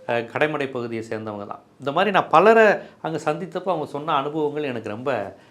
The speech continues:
அ, வித்தியாசமா இருந்தது. நம்ம தமிழர்கள் தெரிந்து கொள்ள வேண்டிய ஒரு அரசியலாகவும் அது இருந்தது.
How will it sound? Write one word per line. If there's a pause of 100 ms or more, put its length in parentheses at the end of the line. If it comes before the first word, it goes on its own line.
(160)
அ,
வித்தியாசமா
இருந்தது.
நம்ம
தமிழர்கள்
தெரிந்து
கொள்ள
வேண்டிய
ஒரு
அரசியலாகவும்
அது
இருந்தது.